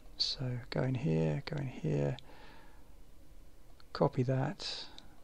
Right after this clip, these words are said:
and back in the mission route,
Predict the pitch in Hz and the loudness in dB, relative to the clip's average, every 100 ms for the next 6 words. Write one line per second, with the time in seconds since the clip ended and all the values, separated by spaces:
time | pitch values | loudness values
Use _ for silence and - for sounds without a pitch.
0 | - - - - - - - - - - | -14 -14 -14 -14 -14 -14 -14 -14 -14 -14
1 | - - - - - - - - - - | -14 -14 -14 -14 -14 -14 -14 -14 -14 -14
2 | - 139 127 123 143 127 131 127 127 - | -2 0 2 4 4 6 6 6 6 4
3 | 127 127 - - - | 4 4 4 2 2